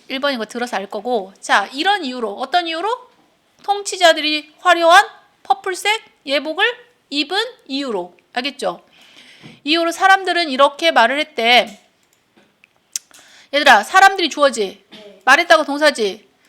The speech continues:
Speaker 2: 네.
Speaker 1: that 이하를 말했겠지? 이때 대신 목적절을 이끄는 접속사 that. 접속사야? 생략 가능합니다. 이때는 목적절을 이끌었으니까. 어, 사람들이 무엇을 말했어? 이 왕족의 아이들,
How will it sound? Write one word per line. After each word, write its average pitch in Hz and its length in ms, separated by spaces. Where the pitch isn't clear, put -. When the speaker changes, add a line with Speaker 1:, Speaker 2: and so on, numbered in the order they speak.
Speaker 2:
네. - 160
Speaker 1:
that 320 280
이하를 311 240
말했겠지? 254 720
이때 311 240
대신 294 260
목적절을 311 560
이끄는 269 240
접속사 262 440
that. 233 260
접속사야? 269 600
생략 320 300
가능합니다. 247 440
이때는 226 540
목적절을 226 460
이끌었으니까. 214 680
어, 262 140
사람들이 359 340
무엇을 294 300
말했어? 214 520
이 320 80
왕족의 311 680
아이들, 220 460